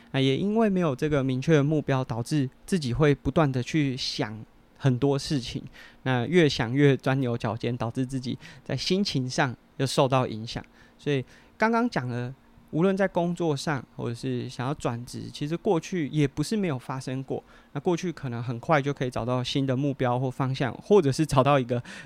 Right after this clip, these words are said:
会需要投入很多时间的工作，然后你把时间投进去之后，其实自己就比较不会，呃，想东想西的。所以我觉得最主要的低潮来源还是我自己。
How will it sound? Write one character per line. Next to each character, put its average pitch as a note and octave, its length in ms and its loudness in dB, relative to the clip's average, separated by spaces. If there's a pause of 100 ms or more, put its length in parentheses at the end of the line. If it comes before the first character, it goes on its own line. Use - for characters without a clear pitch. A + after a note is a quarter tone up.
会 C#3+ 120 4
需 C3 100 -2
要 B2+ 120 2
投 B2 160 -2
入 C3+ 120 4
很 B2 120 0
多 C3 140 -2
时 C3 240 -6
间 D#3 220 2
的 C3 200 -2
工 C#3 280 -2
作， C#3 340 -2
然 A2+ 100 -4
后 B2 60 -2
你 A#2+ 240 -4 (180)
把 A#2+ 140 0
时 C3 160 -8
间 D3 180 0
投 C3+ 160 -2
进 C#3 180 2
去 C#3 140 -4
之 C3+ 140 -6
后， C3 100 0 (280)
其 - 120 -4
实 D#3+ 40 2
自 F#3+ 160 -8
己 C3+ 160 -6
就 D3 120 0
比 C#3+ 140 -8
较 D3 100 0
不 - 200 -8
会， C3+ 280 2 (360)
呃， A#2 340 -6
想 A#2+ 220 -4
东 C#3+ 180 0
想 - 240 -6
西 A2+ 240 -6
的。 - 160 -6 (200)
所 - 140 -2
以 A#2 40 2
我 A2+ 60 0
觉 A#2 140 -2
得 A2 160 0 (280)
最 F#3+ 120 6
主 B2+ 140 -4
要 C#3+ 100 2
的 C#3 60 0
低 C#3 160 -4
潮 B2 220 -4
来 B2 160 -6
源 B2 140 -6
还 A#2+ 140 -8
是 D#3+ 140 -4
我 B2 160 -4
自 - 140 -14
己。 - 180 -18